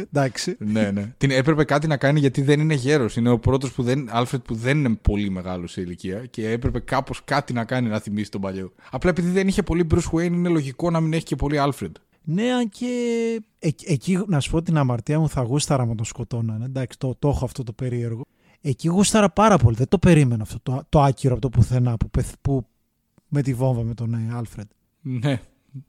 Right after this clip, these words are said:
Speaker 2: Ναι, ήτανε. Απλά δεν θα είχα αντίρρηση για ρηξικέλευτες λύσεις. Δεν είμαι,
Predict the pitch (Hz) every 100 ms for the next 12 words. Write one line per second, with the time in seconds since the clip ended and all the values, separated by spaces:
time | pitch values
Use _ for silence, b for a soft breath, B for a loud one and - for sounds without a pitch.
0 | _ _ 147 151 143 151 127 104 131 139
1 | 214 214 B B B B _ 135 156 196
2 | 233 214 175 151 147 143 123 120 113 117
3 | 120 131 120 123 120 123 113 113 - 127
4 | 127 147 156 151 131 117 120